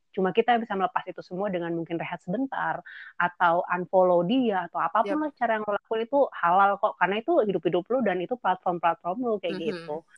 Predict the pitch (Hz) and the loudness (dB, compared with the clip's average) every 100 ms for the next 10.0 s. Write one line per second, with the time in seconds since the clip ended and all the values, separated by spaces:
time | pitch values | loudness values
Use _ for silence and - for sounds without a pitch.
0 | - _ _ 190 214 220 214 196 175 208 | -20 _ _ 2 2 2 0 2 6 8
1 | 202 208 208 202 208 - 202 - 196 _ | 8 4 0 -6 -8 -6 -8 -8 -14 _
2 | - 226 226 214 190 208 208 202 214 269 | -10 -8 -8 -10 -14 -12 -10 -10 -12 -14
3 | 302 240 202 202 214 226 - 233 - 285 | -14 -10 -10 -12 -16 -18 -20 -16 -10 -6
4 | 233 233 202 - 240 240 208 180 202 185 | -6 -8 -10 -12 -12 -12 -12 -12 -10 2
5 | 330 320 220 202 202 - 190 226 311 302 | 4 4 0 -10 -10 0 4 4 2 -2
6 | - 269 269 269 220 196 202 185 208 202 | 2 6 6 6 4 4 2 2 -2 -2
7 | 214 220 220 - - 339 277 - 196 196 | 0 -2 -4 -8 -16 -16 -14 -6 -2 0
8 | 190 190 233 202 254 262 262 294 233 240 | 0 -2 -4 -4 -4 -4 -6 -6 -16 -16
9 | 220 277 240 214 196 190 196 220 233 220 | -14 -12 -10 -10 -12 -16 -18 -16 -14 -14